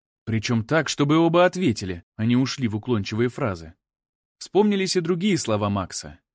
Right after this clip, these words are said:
уже о цене трофея. Он был уверен, что туша Мороки стоит дорого, и хотел, чтобы её собрали. Но осталась ли она? Когда я в последний раз смотрел в ту сторону, эхо ещё было, но я не был уверен, что оно целое.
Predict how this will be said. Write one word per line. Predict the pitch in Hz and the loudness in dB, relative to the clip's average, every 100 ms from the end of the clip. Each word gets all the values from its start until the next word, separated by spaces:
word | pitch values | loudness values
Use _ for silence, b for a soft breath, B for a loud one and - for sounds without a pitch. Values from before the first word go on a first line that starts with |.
| - | -4
уже | 131 139 180 | -2 2 2
о | |
цене | 156 156 160 139 | 2 -2 -2 -4
трофея. | 156 160 147 95 71 - _ _ _ _ _ 165 | -4 -6 -6 -6 -6 -14 _ _ _ _ _ -6
Он | 196 185 | -2 2
был | 202 196 | 2 2
уверен, | 170 208 190 180 | 2 0 0 -2
что | - 170 | -2 -2
туша | 170 - | 0 0
Мороки | 160 151 156 147 | 0 0 0 -2
стоит | 160 - 170 175 170 | -4 -2 0 0 2
дорого, | 175 101 90 95 | 0 0 -2 -4
и | 117 113 | -2 0
хотел, | 123 113 160 147 | 0 0 0 -2
чтобы | - 147 143 | -2 2 4
её | 147 | 4
собрали. | 139 151 156 175 143 87 76 _ _ _ _ _ - | 2 0 0 0 0 -2 -8 _ _ _ _ _ -4
Но | 107 107 98 | 0 0 0
осталась | 98 - 113 165 165 | -2 -2 -2 -2 0
ли | 143 | 0
она? | 107 87 78 _ _ _ _ | 0 -4 -10 _ _ _ _
Когда | 120 131 196 | -4 2 2
я | 175 | 2
в | |
последний | 175 165 180 175 | 0 2 0 2
раз | 175 160 | 0 0
смотрел | - 151 151 147 | 0 -2 -2 -4
в | - | -4
ту | 143 | -6
сторону, | - 190 151 98 85 - | 0 2 2 0 -4 -4
эхо | 160 - | -4 2
ещё | 170 160 196 | 0 2 -2
было, | 180 175 95 80 - _ _ - | 0 0 0 -6 -14 _ _ -8
но | 139 135 | -2 0
я | 127 151 | 2 2
не | 180 156 | 2 2
был | 135 143 | 2 2
уверен, | 151 139 127 | 2 0 -2
что | - 143 | -2 -2
оно | 147 | -2
целое. | - 170 107 78 76 | -4 -2 -2 -4 -10